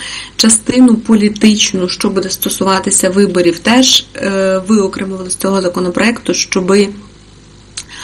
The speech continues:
а, щоби була можливість зібрати потрібні голоси. Але ми розуміємо, що от ці моменти, вони важливі, так? І вони будуть ще пропрацьовуватись окремо, і будуть окремі, е, дискусії з цього приводу.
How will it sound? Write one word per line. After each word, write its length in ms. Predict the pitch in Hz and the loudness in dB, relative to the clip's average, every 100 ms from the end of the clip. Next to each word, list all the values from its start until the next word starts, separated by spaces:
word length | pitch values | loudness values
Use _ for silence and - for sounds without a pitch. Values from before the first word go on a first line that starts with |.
| - - - | -16 -16 -2
а, 360 | 185 190 180 196 | 2 2 2 0
щоби 300 | - 208 226 | 2 4 4
була 240 | 214 196 | 4 2
можливість 480 | 185 175 220 226 220 | 0 0 4 4 2
зібрати 680 | - 185 196 208 190 180 175 | -2 -2 -2 -2 -4 -4 -4
потрібні 420 | - 175 190 185 | -6 -2 0 0
голоси. 440 | 175 170 - - - - - - - | -2 -4 -8 -8 -10 -12 -14 -12 -2
Але 160 | 196 | 2
ми 140 | 208 226 | 4 6
розуміємо, 580 | 240 220 220 349 349 220 | 6 6 6 6 6 4
що 200 | - 202 | 0 -4
от 200 | 190 180 - - - | -4 -10 -14 -20 -10
ці 240 | - 233 226 | 0 4 4
моменти, 600 | 196 180 190 302 403 208 | 4 0 0 0 0 0
вони 220 | 208 202 | 2 2
важливі, 520 | 208 202 165 156 151 | 2 -2 -2 -4 -4
так? 360 | - 202 294 - - - - - - | -2 0 0 -4 -16 -20 -20 -8 2
І 80 | 220 | 2
вони 380 | 202 208 320 | 4 4 6
будуть 400 | 330 - 254 262 | 6 6 6 6
ще 240 | 226 - 226 | 2 0 0
пропрацьовуватись 880 | 220 190 - - 254 196 175 175 - | -2 -6 -8 -6 -2 0 0 0 -4
окремо, 500 | - 190 247 277 220 | -4 0 2 2 2
і 60 | - | -2
будуть 340 | 170 233 226 | -2 0 -2
окремі, 640 | 160 - 202 220 208 202 - - 180 | -4 -4 0 2 2 0 -4 -8 -6
е, 20 | |
дискусії 640 | 175 175 - 190 - 170 | -4 -4 -2 -4 0 0
з 100 | 170 | 0
цього 260 | - 175 175 | 0 -2 -2
приводу. 480 | - - - - | -6 -6 -6 -10